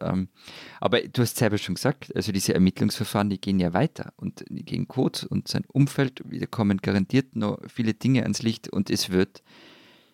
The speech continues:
also es kommt davon, was da kommt, aber es wird jedes Mal eine große Aufregung geben. Deswegen. Und vielleicht kommt's ja auch zu einem Prozess gegen Sebastian Kurz, wer weiß. Also wenn's zu einer Anklage kommt.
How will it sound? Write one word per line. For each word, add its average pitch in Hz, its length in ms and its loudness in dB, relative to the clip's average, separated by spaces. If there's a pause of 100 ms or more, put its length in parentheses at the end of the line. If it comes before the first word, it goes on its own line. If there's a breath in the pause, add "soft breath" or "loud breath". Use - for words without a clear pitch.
(720 soft breath)
also - 220 -12
es - 140 -14
kommt - 180 -8
davon, - 220 -8
was 120 200 4
da 123 100 2
kommt, 92 340 2
aber 92 320 2
es - 180 -4
wird 98 180 4
jedes 82 280 2
Mal 92 100 2
eine 87 100 -2
große - 320 -4
Aufregung - 420 -4
geben. - 220 -6
Deswegen. 87 420 -4
Und - 160 -4
vielleicht 87 380 2
kommt's 104 260 2
ja 101 120 2
auch 90 120 -2
zu - 120 0
einem 87 80 2
Prozess - 500 -2
gegen 90 180 -6
Sebastian 87 480 -6
Kurz, - 300 -4
wer 87 100 0
weiß. 90 500 0 (180)
Also 95 200 -2
wenn's 82 160 0
zu - 100 -4
einer - 120 -6
Anklage 92 340 -10
kommt. - 340 -16